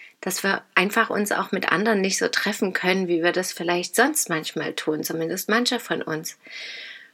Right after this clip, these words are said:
Und auch da dachte ich mir dann, ja, solche Phasen sind auch manchmal so wertvoll, weil wir genau dann eben viel mehr das wertschätzen, was sonst da ist.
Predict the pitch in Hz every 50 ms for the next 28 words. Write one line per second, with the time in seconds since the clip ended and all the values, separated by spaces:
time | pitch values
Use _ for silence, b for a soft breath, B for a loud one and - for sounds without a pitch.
0 | B B B _ _ _ _ _ _ _ _ _ - - - 208 208 208 - 196
1 | 190 190 - - - 269 294 320 339 294 214 - - - _ _ _ _ _ _
2 | _ _ _ _ _ - 196 202 202 - - 214 208 - 196 190 180 180 185 185
3 | 185 190 190 196 226 247 269 269 240 220 - - - _ - - - - - -
4 | 220 214 220 254 240 - - 180 185 220 269 302 311 262 226 202 226 233 226 -
5 | - - 214 220 226 226 - - 220 220 214 - 220 233 240 233 202 240 240 285
6 | 320 - - - 175 165 170 165 165 165 170 170 180 180 185 185 190 196 208 214
7 | 214 196 196 196 208 247 247 254 240 - - 202 202 190 196 196 196 196 B B
8 | B B B B B B B B B B B B _ _ _ _ _ _ _ _
9 | _ - - - 247 254 262 240 226 214 208 208 208 214 214 - - - 208 208
10 | 214 - - 220 214 - - - 196 190 185 185 185 - - 185 185 185 - -
11 | - - 247 277 262 233 190 165 165 170 - - - -